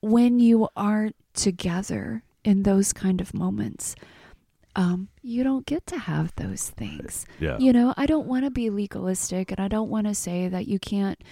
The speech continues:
Speaker 1: Man, if you guys are going to church, even if it's at different churches, if you guys are seeking God,
Speaker 2: Yeah.
Speaker 1: you know, I, I hate that it's kind of separate, but if, if that's the space
Speaker 2: Yeah.
Speaker 1: that you're in in the moment, you know, God bless you for even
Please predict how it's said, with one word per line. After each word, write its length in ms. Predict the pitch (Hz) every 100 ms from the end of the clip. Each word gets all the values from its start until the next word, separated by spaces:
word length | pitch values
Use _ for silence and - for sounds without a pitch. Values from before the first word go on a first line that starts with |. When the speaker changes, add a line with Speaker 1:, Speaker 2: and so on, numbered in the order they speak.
| - - _ -
Speaker 1:
Man, 260 | 233 320
if 120 | 254 254
you 120 | 359
guys 260 | 403 330
are 60 | 214
going 300 | 196 226 233
to 80 | 185
church, 580 | - 226 247 - - - 240
even 220 | 262 311
if 120 | 262
it's 160 | 208 185
at 120 | 208
different 340 | 220 254 247
churches, 400 | - 240 233 214
if 160 | - 233
you 80 | 285
guys 260 | 349 233
are 60 | 190
seeking 460 | - 214 - 202
God, 440 | 170 202 202 226 - - -
Speaker 2:
Yeah. 320 | 80 64 62 67
Speaker 1:
you 160 | 247 247
know, 340 | 233 220 233 -
I, 80 | - - - _ -
I 120 | 185
hate 240 | 185 269 -
that 140 | 226
it's 160 | 208 -
kind 260 | 208 214
of 120 | 262 269
separate, 460 | 294 - 311 302
but 120 | 226
if, 220 | 202 202 -
if 100 | 190
that's 320 | - 196 -
the 160 | - 220
space 440 | - - 202 226
Speaker 2:
Yeah. 40 | -
Speaker 1:
that 100 | 277
you're 120 | 240 -
in 200 | 220 254
in 140 | 294
the 60 | 294
moment, 420 | 302 330 359 - - - - - -
you 180 | 262
know, 320 | 254 240 269 285 - - _ -
God 300 | - 233 359 -
bless 360 | 240 294 -
you 160 | 349 226
for 280 | - 214 208
even 520 | - 240 240 214 208